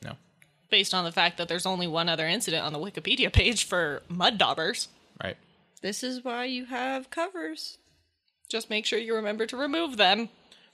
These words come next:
Speaker 1: My question is, I wonder if the pitot heat would have flushed it out or melted the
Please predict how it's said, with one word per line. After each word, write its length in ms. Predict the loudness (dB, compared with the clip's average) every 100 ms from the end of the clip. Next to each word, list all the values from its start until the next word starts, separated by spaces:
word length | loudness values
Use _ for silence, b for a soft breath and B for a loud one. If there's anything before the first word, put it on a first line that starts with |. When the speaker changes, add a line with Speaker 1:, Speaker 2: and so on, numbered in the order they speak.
| -12
Speaker 1:
My 80 | -10
question 380 | -6 -4 -2 -4
is, 120 | -8
I 40 |
wonder 280 | -8 -10 -12
if 80 | -12
the 60 | -14
pitot 420 | -14 -10 -8 -8
heat 260 | -8 -10 -8
would 140 | -10 -10
have 380 | -10 -12 -12 -16 _ _ _ _
flushed 580 | -10 -2 4 6 6 4
it 180 | 4 6
out 320 | 6 6 4
or 120 | 2 0
melted 720 | 2 2 0 -2 -2 -2 -4
the 160 | -6